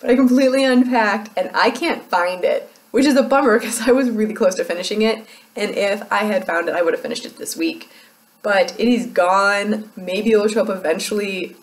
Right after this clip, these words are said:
I remember the last thing I remember is putting it on this armoire, and I don't remember repacking it off the armoire.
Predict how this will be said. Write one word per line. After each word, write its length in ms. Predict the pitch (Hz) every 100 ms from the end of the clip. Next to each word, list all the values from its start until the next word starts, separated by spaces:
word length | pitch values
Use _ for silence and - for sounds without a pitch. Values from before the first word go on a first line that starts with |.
| _
I 40 | 190
remember 300 | 208 208 220
the 60 |
last 140 | 220 220
thing 100 | 226
I 40 |
remember 220 | 202 185
is 80 | -
putting 180 | 208 190
it 80 | 170
on 100 | 165
this 160 | 160
armoire, 560 | - 170 170 165 160 - - _
and 100 | 185
I 60 | 180
don't 160 | 196
remember 300 | 180 190 185
repacking 560 | 180 170 - 165 - 185
it 140 | 180 180
off 180 | 180 -
the 80 |
armoire. 600 | 196 208 202 208 208 214